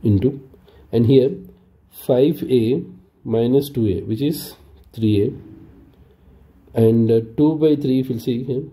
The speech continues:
two by three and one by three. Two by three plus one by three is three by three, which is nothing but, you can write one step next.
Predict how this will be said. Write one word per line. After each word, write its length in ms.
two 160
by 180
three 380
and 180
one 180
by 120
three. 280
Two 140
by 140
three 160
plus 200
one 160
by 100
three 260
is 140
three 240
by 140
three, 220
which 180
is 180
nothing 300
but, 160
you 120
can 160
write 200
one 200
step 260
next. 280